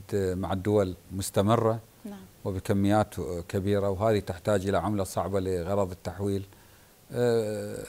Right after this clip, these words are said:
Speaker 1: عملية الضخ يعني ونسبتها كلها إلى، إلى تأثير واضح. أه، هاي ال-، الحديث عن،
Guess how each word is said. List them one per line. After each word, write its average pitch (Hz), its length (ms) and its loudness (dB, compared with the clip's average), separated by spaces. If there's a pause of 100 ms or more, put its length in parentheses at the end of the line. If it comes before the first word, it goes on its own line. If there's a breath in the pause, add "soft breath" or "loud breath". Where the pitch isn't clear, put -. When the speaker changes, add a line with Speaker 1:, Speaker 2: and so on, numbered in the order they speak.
(160)
Speaker 1:
عملية 110 420 6
الضخ 110 480 4 (520)
يعني 98 240 -2
ونسبتها 98 680 2
كلها 104 420 2
إلى، 92 260 -2 (100)
إلى 92 360 -4 (140)
تأثير - 420 -4 (220)
واضح. 73 420 -4 (1160 loud breath)
أه، 113 400 2 (380)
هاي 147 320 2
ال-، 123 280 -2 (360)
الحديث 147 640 2
عن، 117 440 -2